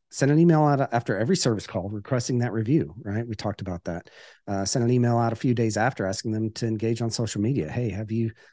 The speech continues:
uh, you know, have you followed us on, on Facebook yet?" Um, send out a monthly email newsletter, right? It's just these kind of easier tasks, right? That, that a lot of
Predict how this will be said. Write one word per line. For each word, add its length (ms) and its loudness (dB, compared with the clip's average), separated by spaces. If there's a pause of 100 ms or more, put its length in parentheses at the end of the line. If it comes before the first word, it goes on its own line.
(120)
uh, 420 0 (100)
you 100 -2
know, 180 -2 (220)
have 160 -6
you 320 -4 (380)
followed 280 6
us 180 0
on, 220 0
on 180 -4
Facebook 540 -4
yet?" 220 -6 (420)
Um, 400 -6 (360)
send 280 2
out 160 4
a 20 0
monthly 400 0
email 220 2
newsletter, 460 -6
right? 260 -10
It's 100 -12
just 200 -6
these 240 0
kind 200 2
of 160 -2
easier 460 0
tasks, 800 -4
right? 280 -4
That, 240 -2 (260)
that 100 0
a 40 0
lot 260 6
of 160 0